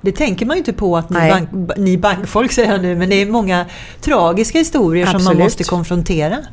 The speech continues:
Speaker 2: Absolut. Det, och det var ju, så det var ju hela affärsidén med Securum, så att det var inte så att man hade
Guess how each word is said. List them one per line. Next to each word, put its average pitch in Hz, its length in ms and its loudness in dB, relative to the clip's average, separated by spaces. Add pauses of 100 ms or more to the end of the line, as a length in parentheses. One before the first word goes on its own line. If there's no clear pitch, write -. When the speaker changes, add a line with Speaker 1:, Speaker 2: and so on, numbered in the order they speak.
Speaker 2:
Absolut. 170 760 0 (240)
Det, 160 600 2 (460)
och 175 80 -2
det 185 80 2
var 214 100 2
ju, 226 300 4 (2250)
så 180 160 -2
det 170 100 2
var 180 120 2
ju 175 60 2
hela 170 160 2
affärsidén 165 500 0
med 185 100 0
Securum, 190 400 0
så 147 120 -4
att 139 80 -4
det 165 80 -2
var 165 80 2
inte 170 140 -4
så 175 120 -4
att 160 80 -4
man 156 140 0
hade 151 260 0